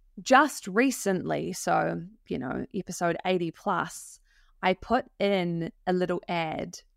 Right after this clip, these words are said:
in the middle, but it was an ad for me and for something that I was, you know, an offer that I had out there. And it just felt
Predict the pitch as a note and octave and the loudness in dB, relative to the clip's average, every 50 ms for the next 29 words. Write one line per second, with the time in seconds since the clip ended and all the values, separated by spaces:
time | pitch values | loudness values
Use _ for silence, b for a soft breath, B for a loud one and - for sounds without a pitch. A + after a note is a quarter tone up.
0 | _ _ _ _ _ - G#3 G3+ F#3+ F#3 F#3 F3+ F3+ F3 E3+ - - E3+ A#3+ A#3+ | _ _ _ _ _ -2 0 2 2 2 2 2 2 2 0 -2 0 2 2 4
1 | A3+ C4 G#3+ B3+ - B3 C4 D4 D4+ B3 - D4 C4 B3+ C4 C4 A#3 G3+ F#3 E3+ | 4 4 2 2 2 4 4 4 4 2 0 2 4 6 6 6 6 4 4 2
2 | C#3+ - F3+ G3+ G3+ - G#3 G#3 - - G3+ G3 - G#3+ G3+ G3 F#3+ F3+ F3 E3+ | 0 -2 -2 -2 -2 -4 -6 -4 -2 -2 -2 0 0 0 2 2 2 2 2 2
3 | F3 F3 E3+ E3+ E3+ E3 - - - - F3 F3 E3+ D#3+ D#3+ - - F#3+ - - | 0 0 -2 -2 -4 -4 -8 -10 -4 -2 0 0 0 -2 -2 -2 -2 -2 0 -2
4 | G3 F#3 - F3+ D#3+ F3 E3 E3 E3 E3 D#3 E3 E3 D#3+ E3 D#3+ E3+ - - - | -2 -2 -4 -4 -2 -2 0 0 0 -2 -2 -2 -2 0 0 -2 -2 -4 -4 -4
5 | E3+ D#3+ E3+ E3+ F3 B B B B B B - - A3+ B3+ C4 B3+ C4 D4+ B3+ | -2 -2 -2 -4 -6 B B B B B B -2 2 2 4 4 2 0 -2 0
6 | - D4+ C#4 C#4 C4 | 4 6 6 6 6